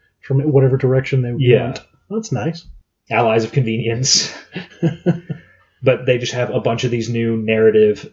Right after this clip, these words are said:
Speaker 2: battle s-, z-, structures, and
Speaker 1: That's
Speaker 2: then
Speaker 1: cool.
Speaker 2: the, and then each one has, like, special stratagems and deployment zones and
Speaker 1: Hmm.
Speaker 2: everything. And then the battle zones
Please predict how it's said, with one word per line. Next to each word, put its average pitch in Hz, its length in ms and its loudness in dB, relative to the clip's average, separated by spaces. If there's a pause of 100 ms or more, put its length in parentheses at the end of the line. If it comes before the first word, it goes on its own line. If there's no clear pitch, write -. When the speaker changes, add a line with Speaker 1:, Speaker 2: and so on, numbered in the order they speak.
(140)
Speaker 2:
battle 120 380 2
s-, - 220 -6
z-, 113 360 -4
structures, 104 800 -2
and 117 200 -2
Speaker 1:
That's 110 140 0
Speaker 2:
then 110 80 -2
Speaker 1:
cool. 104 100 -2
Speaker 2:
the, 101 560 -2 (460)
and 123 80 2
then 127 100 2
each 135 220 -2
one 120 200 0
has, 110 140 2
like, 107 140 0
special 113 340 -2
stratagems 110 680 0
and 107 80 -2
deployment 107 420 -2
zones 104 380 -4
and 104 100 -4
Speaker 1:
Hmm. 185 60 -4
Speaker 2:
everything. 104 560 -2 (640)
And 113 260 0
then 110 260 0
the 104 600 -4 (400)
battle 143 400 4
zones 110 840 -4